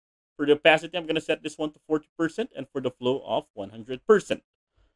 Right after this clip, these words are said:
And for the foreground color, I'm gonna set this one to color black. Okay, so once all said and done, we can adjust the brush size. So just what we did, we can just press close bracket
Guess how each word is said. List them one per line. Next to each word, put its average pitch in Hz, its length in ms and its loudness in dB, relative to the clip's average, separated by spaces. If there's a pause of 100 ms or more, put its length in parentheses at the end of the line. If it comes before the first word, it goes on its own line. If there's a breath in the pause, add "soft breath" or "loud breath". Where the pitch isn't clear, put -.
(280)
And 156 240 0
for 170 120 0
the 156 80 2
foreground 170 460 2
color, 220 260 6
I'm 226 120 2
gonna 175 160 2
set 170 260 0
this 165 160 -10
one 123 240 -4
to 170 80 -4
color 117 440 -2
black. 113 380 0 (680)
Okay, 131 260 -2
so - 160 -8
once 131 320 -2
all 214 120 2
said 190 200 2
and 214 140 0
done, 208 220 2
we 220 100 -20
can 151 640 -4
adjust 131 520 -6
the 117 280 2
brush 117 260 -4
size. - 440 -14 (140)
So 113 120 -14
just 113 260 -18
what 113 220 -6
we 113 100 -8
did, 104 160 -8
we 107 300 -14
can 104 180 -6
just 113 280 -4 (420)
press 110 440 2 (200)
close 151 240 0
bracket 113 380 0